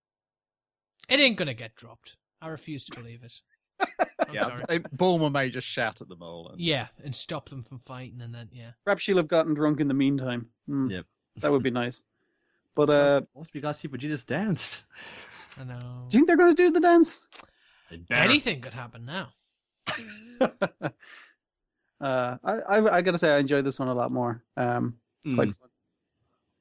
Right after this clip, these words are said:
Speaker 2: I gue-, I guess it's not really a fight-based episode. It's more so a fucking around-based episode. <laughs>
Speaker 3: Yeah. Yeah, I, I liked what was there. I liked the fact that when Beerus is getting slapped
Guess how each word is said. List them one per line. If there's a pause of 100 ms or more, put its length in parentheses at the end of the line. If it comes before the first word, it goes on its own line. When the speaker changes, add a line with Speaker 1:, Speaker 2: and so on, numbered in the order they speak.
(1000)
Speaker 2:
I
gue-,
I
guess
it's
not
really
a
fight-based
episode.
It's
more
so
a (180)
fucking
around-based
episode. (340)
<laughs>
Speaker 3:
Yeah. (420)
Yeah, (180)
I,
I
liked
what
was
there.
I
liked
the
fact
that (100)
when (240)
Beerus
is
getting
slapped